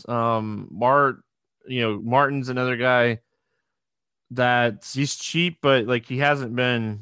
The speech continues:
doing too well, even being, like, super cheap. Like, if I was gonna take a shot on him, I, I would take a shot on, like, D J Wilson before that, but D J Wilson really would need, like,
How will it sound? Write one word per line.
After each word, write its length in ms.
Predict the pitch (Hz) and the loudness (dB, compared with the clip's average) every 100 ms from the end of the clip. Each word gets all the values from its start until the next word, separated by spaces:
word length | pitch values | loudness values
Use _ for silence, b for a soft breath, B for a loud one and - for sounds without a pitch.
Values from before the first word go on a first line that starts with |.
| 113 | -12
doing 320 | 117 120 127 113 | -6 -4 -4 -6
too 240 | - 143 | -6 -4
well, 460 | 107 110 135 139 107 | 2 4 4 2 0
even 300 | 123 120 104 | -4 -4 -2
being, 360 | 117 131 135 | -2 0 -2
like, 160 | 135 131 | -4 -6
super 300 | - 147 131 | -8 -10 -10
cheap. 480 | - 139 135 135 _ _ - | -6 -4 -4 -4 _ _ -2
Like, 300 | 113 104 - | -2 -2 -4
if 140 | 143 | 0
I 100 | 175 | 2
was 220 | 190 147 _ _ _ _ _ | 2 -2 _ _ _ _ _
gonna 200 | 135 160 | 0 0
take 160 | 151 151 | 2 0
a 20 | |
shot 220 | 139 151 | 2 2
on 100 | 143 | 2
him, 300 | 131 135 123 - | 2 0 -2 -8
I, 120 | 120 123 | -2 -2
I 240 | 113 131 | 0 0
would 100 | 127 | -2
take 220 | 127 127 | -4 -6
a 40 | 117 | -2
shot 220 | 131 123 | 0 2
on, 100 | 117 | 2
like, 220 | 113 101 - _ | -2 -4 -10 _
D 160 | - 123 | -6 -4
J 160 | 123 104 | -2 -2
Wilson 420 | 104 123 139 127 | -2 -4 -4 -8
before 300 | 131 - 131 | -8 -4 0
that, 280 | 131 127 - | 0 0 -2
but 260 | 113 107 - _ _ _ _ 120 | -2 -2 -6 _ _ _ _ -8
D 160 | 139 | -4
J 140 | 160 175 | 0 2
Wilson 500 | 147 139 151 131 117 | 2 0 -2 -4 -2
really 280 | 127 127 | -2 0
would 100 | 120 | -2
need, 340 | 117 120 120 107 | -2 -2 -2 0
like, 360 | 113 107 101 | 2 2 -2